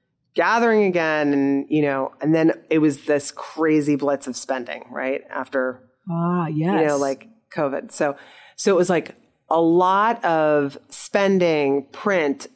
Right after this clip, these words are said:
Speaker 1: excess, like, all this stuff. And then we went into this, like, quiet luxury moment because it was, like,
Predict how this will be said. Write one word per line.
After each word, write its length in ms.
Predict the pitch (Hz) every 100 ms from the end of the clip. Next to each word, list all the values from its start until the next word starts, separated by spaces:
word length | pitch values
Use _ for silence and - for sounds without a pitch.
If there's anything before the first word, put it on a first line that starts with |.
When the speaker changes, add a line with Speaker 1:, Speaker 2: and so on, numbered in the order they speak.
| -
Speaker 1:
excess, 480 | 175 - 160 143 147
like, 100 | 139
all 200 | 170 175
this 140 | 180
stuff. 300 | - 156 143 -
And 200 | 160 165
then 320 | 165 160 156
we 120 | 160
went 220 | 160 160 143
into 300 | 151 151 147
this, 200 | 143 -
like, 180 | 139 -
quiet 380 | - 147 143
luxury 340 | 151 135 139 135
moment 300 | 139 143 143
because 220 | 135 160
it 60 | 143
was, 140 | 147
like, 180 | 151